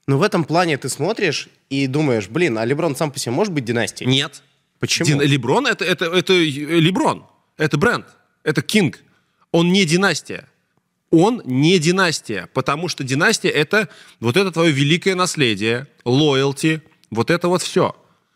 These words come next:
Speaker 2: Он, блин, школу пытается создать в, в Кливленде. То есть он, он что-то, он, безусловно, что-то пытается создать, но это не династия.
Speaker 1: Хм.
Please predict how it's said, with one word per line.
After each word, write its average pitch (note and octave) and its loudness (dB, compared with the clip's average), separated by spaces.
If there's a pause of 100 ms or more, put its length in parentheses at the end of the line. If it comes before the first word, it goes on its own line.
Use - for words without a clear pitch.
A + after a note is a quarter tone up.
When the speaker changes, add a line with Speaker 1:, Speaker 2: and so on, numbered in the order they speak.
(380)
Speaker 2:
Он, G3 0
блин, G3 2
школу G3 2
пытается D3 -4
создать A2 -4
в, G#2+ -2
в - -14
Кливленде. G2+ 0
То - -4
есть A#2+ 0
он, D#3 0
он F3 2
что-то, G3+ 0
он, D3 0
безусловно, D#3 0
что-то E3 -4
пытается D#3 -2
создать, C#3+ -2
но D#3 0
это E3 -2
не D3+ 2
династия. A2+ -4
Speaker 1:
Хм. A#2+ 0